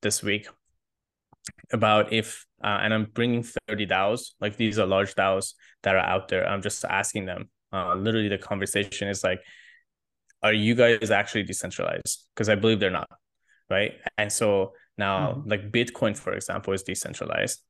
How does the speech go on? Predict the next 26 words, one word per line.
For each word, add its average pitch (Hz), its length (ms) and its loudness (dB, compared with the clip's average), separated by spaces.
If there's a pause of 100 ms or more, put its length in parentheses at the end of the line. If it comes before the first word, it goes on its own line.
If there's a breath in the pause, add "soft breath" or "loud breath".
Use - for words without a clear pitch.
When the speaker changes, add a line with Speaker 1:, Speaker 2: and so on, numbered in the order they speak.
(120)
Speaker 1:
but 104 140 0
do 113 80 2
we 110 80 2
have 107 300 -2
anything 117 520 0
else 87 440 -2 (300 soft breath)
in 98 140 -2
this - 400 -2 (140)
industry, - 640 -4 (220)
on 98 80 -6
crypto, 95 800 0
in, 95 340 -4 (400 soft breath)
uh, 92 180 -2
Web 92 200 0
three 95 360 0
in 95 120 -6
general, 92 360 -2 (160 soft breath)
that's 110 200 0
decentralized? - 800 -4 (100)
I 90 100 -4
don't 90 220 -2
know. - 200 -12 (920 soft breath)
So 117 520 4
I 107 60 -2
think 113 180 0
that, 107 440 0